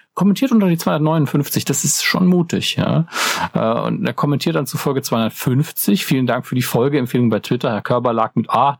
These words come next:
die Dödel haben mich wieder erwähnt, ziemlich nah an der Wahrheit. Es müssen irgendwas zwischen dreißig und vierzig neue Follower gewesen sein. An dieser Stelle, hallo ihr Dödel, ihr macht doch alles, was Herr Körber euch sagt.“ Oder ich hoffe nicht. Ja.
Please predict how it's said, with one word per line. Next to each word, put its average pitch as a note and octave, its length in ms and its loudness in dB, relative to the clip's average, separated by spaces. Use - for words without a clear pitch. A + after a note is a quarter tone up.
die A2 80 0
Dödel B2 320 2
haben A2 140 0
mich - 180 -2
wieder A2+ 260 2
erwähnt, A2 400 0
ziemlich E3+ 380 2
nah C3 180 2
an A#2+ 80 2
der G#2+ 140 2
Wahrheit. A2 400 2
Es - 80 -2
müssen B2+ 240 0
irgendwas D3 400 -2
zwischen B2 220 -2
dreißig B2 440 -2
und A#2 100 0
vierzig - 360 -2
neue B2+ 260 2
Follower B2+ 360 2
gewesen A2 400 0
sein. A#2 220 0
An A#2 100 0
dieser B2 200 0
Stelle, A#2+ 300 -2
hallo F#3 240 2
ihr D#3+ 100 2
Dödel, C3+ 380 2
ihr C3 120 0
macht B2 180 0
doch A#2 80 -4
alles, A#2 240 -2
was A2 140 -2
Herr A2 80 0
Körber A2+ 240 0
euch G#2 160 -2
sagt.“ G2+ 280 0
Oder G2 260 0
ich - 180 -10
hoffe G#2+ 200 -2
nicht. - 440 -2
Ja. D#3 260 2